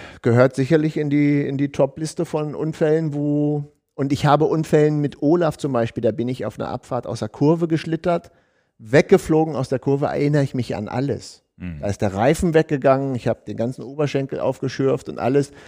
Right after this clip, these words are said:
Speaker 1: Das war auch ein schlimmer Unfall, aber der Kopf hat alles mitgekriegt.
Speaker 2: Vielleicht ist das so ein Schwerelos-Ding, dass der Körper dann das abschaltet in dem Augenblick, wo er merkt, "Ich bin im freien Fall".
Speaker 1: Ich kann, wie gesagt, I don't know.
Speaker 2: Komisch. Naja,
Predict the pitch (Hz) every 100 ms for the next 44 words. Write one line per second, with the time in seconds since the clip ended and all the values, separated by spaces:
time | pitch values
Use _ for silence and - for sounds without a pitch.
0 | - - 101 104 - 104 - - 139 147
1 | 110 120 123 170 185 - 104 101 98 92
2 | - 165 123 - 123 147 139 - 160 185
3 | 127 - - - _ _ _ _ _ -
4 | - - 85 - 82 85 - 85 78 117
5 | 151 95 80 76 - - 80 76 78 -
6 | 85 78 85 80 78 73 73 71 78 76
7 | - - - - 85 - 78 71 78 76
8 | 80 85 87 87 87 - 90 87 87 90
9 | 98 - 95 98 95 87 95 87 87 95
10 | 110 151 _ _ _ _ _ - - 165
11 | 165 143 - - - _ _ _ _ 127
12 | 117 104 95 _ _ _ _ _ _ _
13 | _ _ _ - 120 151 185 175 87 _
14 | _ _ - 131 92 73